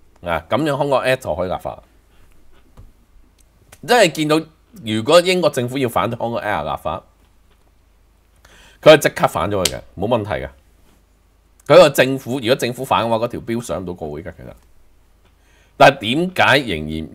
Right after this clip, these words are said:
會晾咗喺度？但係會晾咗喺度咧？有用㗎嘛？因為你可能最後用嗰個最辣嘅方案，就所有，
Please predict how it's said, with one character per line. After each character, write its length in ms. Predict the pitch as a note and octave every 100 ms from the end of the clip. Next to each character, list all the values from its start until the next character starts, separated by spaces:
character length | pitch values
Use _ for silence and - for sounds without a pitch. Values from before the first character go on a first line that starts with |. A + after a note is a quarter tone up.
| A#2
會 160 | A#2 - _ _ _ _ _ _ _
晾 340 | B2+ A2+ A2
咗 160 | A#2 C3
喺 80 | A2
度？ 120 | E2
但 140 | E2+
係 60 | E2 - _
會 160 | - A2
晾 240 | G#2 G#2
咗 100 | G#2+
喺 80 | A2+
度 140 | G#2 E2+
咧？ 60 | - _ _ _ _ _ _ _ _ _ _ _ _ _ _
有 160 | G2 G#2
用 160 | A#2+ A2
㗎 80 |
嘛？ 160 | A#2 F2+ - - - _ - - - - _ _ - - -
因 80 |
為 100 | G#3
你 100 | E3
可 100 | D3 F3
能 140 | C3+
最 180 | G#2 A#2+
後 160 | B2 G2+
用 200 | G#2+ G#2+
嗰 280 | - F2+ C#3
個 80 |
最 220 | B2+ A2 G#2+
辣 180 | F2
嘅 100 | E2+
方 180 | G#2+ A2+
案， 60 | A2
就 60 | F#2
所 300 | - D#2 B2+
有， 180 | A2